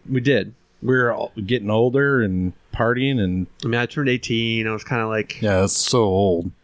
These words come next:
Speaker 1: Yeah. I don't know. I just wasn't, I wasn't into Star Trek.
Speaker 2: I was twenty-one.
Speaker 3: I was too.
Speaker 2: Yeah.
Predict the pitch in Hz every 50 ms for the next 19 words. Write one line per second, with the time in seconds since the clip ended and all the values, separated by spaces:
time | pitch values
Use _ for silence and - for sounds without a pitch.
0 | - - - - - - - - - 123 120 120 113 117 117 - - - - _
1 | _ _ _ _ _ _ - - 143 180 226 214 147 131 135 - 175 170 156 156
2 | 160 - 156 160 151 156 165 190 175 180 180 185 190 180 165 - - 202 214 202
3 | - - 101 - - - 120 131 127 123 - - - 107 95 90 85 90 90 90
4 | 85 82 - - 117 117 107 95 85 80 80 - - - 90 85 76 - - -
5 | - 107 107 90